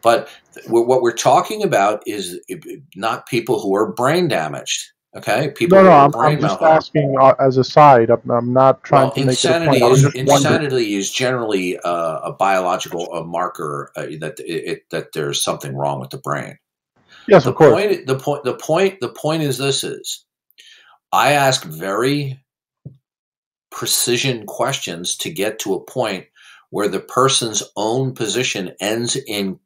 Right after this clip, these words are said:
Speaker 1: catastrophic futility. That it is, it is not just simply fu-, futile, it is impossible to deny God.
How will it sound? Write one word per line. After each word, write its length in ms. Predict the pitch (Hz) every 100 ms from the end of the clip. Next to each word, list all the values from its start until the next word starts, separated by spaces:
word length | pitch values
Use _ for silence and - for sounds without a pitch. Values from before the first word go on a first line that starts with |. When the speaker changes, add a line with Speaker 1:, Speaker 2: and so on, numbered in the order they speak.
| -
Speaker 1:
catastrophic 880 | - 110 120 - 113 104 104 107 -
futility. 920 | - 101 - 120 127 113 82 - _ _ _ _ _ _ _ _ - - _ -
That 400 | 104 107 107 -
it 160 | 110 113
is, 360 | 107 - -
it 140 | 104 104
is 180 | 107 127
not 200 | 127 127
just 260 | 117 -
simply 380 | 120 98 101 85
fu-, 520 | - - 113 147 -
futile, 720 | - - 131 - - 104 131 _ _ _ _ _ _ _ _
it 160 | 113 113
is 200 | 113 113
impossible 1200 | 113 104 - - 135 180 - 113 101 90 82 - _
to 180 | - 98
deny 400 | 82 85 76 65
God. 440 | 67 67 52 50